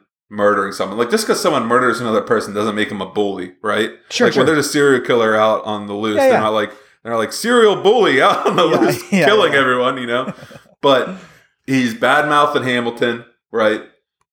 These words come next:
Speaker 1: Hamilton's son comes up to confront him, and he's like, "Yeah, yeah, I'll shoot you later." And then
Speaker 2: Yeah, that's a good
Speaker 1: and then
Speaker 2: move.
Speaker 1: they get there, ready to have their duel, shoots on two or eight or whatever. Is it out of, is it three steps or is it ten steps?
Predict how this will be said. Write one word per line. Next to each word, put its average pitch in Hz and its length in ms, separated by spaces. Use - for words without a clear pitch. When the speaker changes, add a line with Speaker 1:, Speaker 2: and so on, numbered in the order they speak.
Speaker 1:
Hamilton's 143 560
son 139 540
comes 127 220
up 127 80
to 127 80
confront 127 420
him, 110 140
and 120 100
he's 120 180
like, 120 200
"Yeah, 151 140
yeah, 143 220
I'll 123 80
shoot 135 220
you 120 160
later." 110 460
And 131 200
then 131 100
Speaker 2:
Yeah, 190 240
that's 147 180
a 151 40
good 123 100
Speaker 1:
and 120 80
then 135 220
Speaker 2:
move. - 200
Speaker 1:
they 113 380
get 147 300
there, 139 400
ready 127 260
to 127 80
have 123 200
their 113 140
duel, 110 600
shoots - 380
on 139 300
two 101 500
or 107 420
eight 117 360
or 110 100
whatever. 101 260
Is 104 140
it 107 140
out 127 180
of, 123 220
is 110 100
it 107 120
three 147 160
steps 156 340
or 123 60
is 110 60
it - 80
ten 110 180
steps? - 440